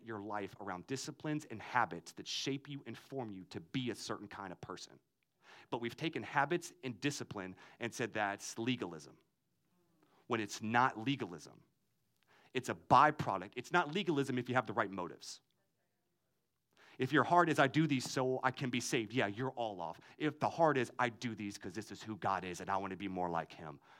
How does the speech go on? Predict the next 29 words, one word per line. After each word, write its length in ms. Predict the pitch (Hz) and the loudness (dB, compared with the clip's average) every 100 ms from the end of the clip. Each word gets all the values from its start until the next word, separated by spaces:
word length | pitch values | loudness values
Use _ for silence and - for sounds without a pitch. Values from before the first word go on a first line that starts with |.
| - - | -2 -2
I 120 | 95 | -8
wanna 260 | 98 101 90 | -2 -2 -2
do 200 | - 87 | -4 -4
these 240 | 85 - - | 2 0 0
things." 460 | 80 - - - - _ _ _ _ _ _ _ _ _ _ _ _ _ _ _ _ _ _ _ _ _ _ _ _ - | -14 -16 -18 -20 -20 _ _ _ _ _ _ _ _ _ _ _ _ _ _ _ _ _ _ _ _ _ _ _ _ -10
And 120 | 104 | -2
that's 220 | 117 123 | -2 0
why 160 | 123 98 | -2 -4
Jesus 480 | 80 113 110 92 - | -4 -8 -8 -10 -10
is 100 | 82 | -12
the 140 | 85 | -12
example, 480 | 82 90 85 82 73 | -12 -10 -10 -12 -16
y'all. 240 | 69 69 _ _ _ _ _ _ _ _ _ _ _ _ _ _ | -16 -18 _ _ _ _ _ _ _ _ _ _ _ _ _ _
Jesus 320 | 120 117 123 | -8 -6 -6
did 160 | - 98 | -6 -2
not 240 | 107 107 | 0 0
do 100 | 107 | -4
what 140 | 101 90 | -4 -6
Jesus 420 | 104 90 90 - | -6 -8 -8 -8
did 240 | 95 87 | -6 -6
simply 400 | - - 101 101 | -8 -10 -6 -8
because 380 | 87 - 92 85 | -8 -10 -10 -10
he 80 | 92 | -12
was 180 | 80 - | -14 -16
Jesus. 560 | 80 78 - - - _ _ _ _ _ _ _ | -16 -16 -18 -18 -20 _ _ _ _ _ _ _
He 140 | - 95 | -16 -10
did 340 | - 120 117 | -4 -2 -2
what 140 | 104 | -6
he 100 | - | -8